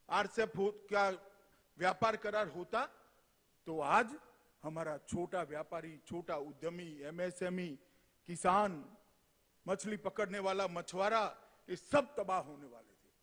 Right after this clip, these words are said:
नरेंद्र मोदी जी ने दृढ़ता के साथ निर्णय किया, जो मेरे छोटे किसान के हित का नहीं,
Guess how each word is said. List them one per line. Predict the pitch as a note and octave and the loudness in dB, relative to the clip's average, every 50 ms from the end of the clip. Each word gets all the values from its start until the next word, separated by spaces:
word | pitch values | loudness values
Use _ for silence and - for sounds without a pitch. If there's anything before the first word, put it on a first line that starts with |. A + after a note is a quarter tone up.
| _ _ _ _ _ _ _ _ | _ _ _ _ _ _ _ _
नरेंद्र | C3 C#3+ D3 D#3+ D#3+ D#3 C#3 C#3+ | -16 -8 -6 -4 -4 -2 -2 -2
मोदी | C3 B2+ C3 C3 C3+ D3+ | 0 0 -2 0 2 0
जी | C#3+ - C#3+ C3+ | 0 2 0 0
ने | C#3 C3+ | 0 0
दृढ़ता | B2 A#2+ - - - - E3+ E3 D#3+ - - D#3 | -2 -4 -6 2 6 6 6 6 6 4 0 0
के | C3+ - D3 C#3 | 0 0 -8 -10
साथ | - - C#3 C#3 C#3 - C#3 | -10 -8 -10 -10 -10 -10 -10
निर्णय | C3+ C3 C#3 C3+ D3+ C#3+ | -8 -6 -6 -6 -6 -6
किया, | - - D3+ D#3+ F#3+ G#3 - - - - - - _ D3+ | -8 -6 0 2 2 2 2 -2 -12 -20 -20 -20 _ -10
जो | - F#3 G3 | -4 -2 -2
मेरे | F#3+ F3 E3+ D#3+ E3 D#3 | -2 -2 -6 -8 -8 -10
छोटे | - - D#3+ D3 - D#3 C#3+ | -12 -12 -14 -12 -12 -12 -16
किसान | - - C3 - - D3+ D3 D3 C#3 | -14 -14 -16 -10 -8 -8 -8 -8 -10
के | C3 - D3 | -12 -12 -12
हित | D3 B2 - D3+ D3+ - - | -12 -10 -10 -12 -14 -14 -8
का | - D#3 D3 | -6 -6 -4
नहीं, | D3 D3 D3 C#3+ | -4 -6 -10 -10